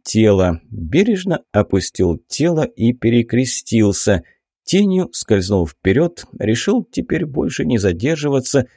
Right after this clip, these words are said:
и вернуться тем же путем, что и пришел. Вот и вонючие баки,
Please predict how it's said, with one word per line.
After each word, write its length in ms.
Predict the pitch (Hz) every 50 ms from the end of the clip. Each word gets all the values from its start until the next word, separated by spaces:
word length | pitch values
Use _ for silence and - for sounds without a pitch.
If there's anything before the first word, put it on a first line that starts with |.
| _ _ _ -
и 120 | 147 156
вернуться 640 | 143 120 110 101 104 101 113 135 135 127 - - 113
тем 420 | 101 _ _ - - 123 123 123 117
же 140 | 101 110 87
путем, 500 | - 113 98 - - - 113 104 104 95
что 280 | - - _ - 101
и 100 | 98 98
пришел. 760 | 92 - - 110 123 117 - - - 117 110 101 98 80 - _ _ _ _ _ _ _ _ -
Вот 300 | - 92 110 185 214 -
и 20 | 110
вонючие 580 | 101 98 101 101 92 80 - - - 98 90
баки, 640 | 82 82 85 85 131 156 160 - - 143 131 123 113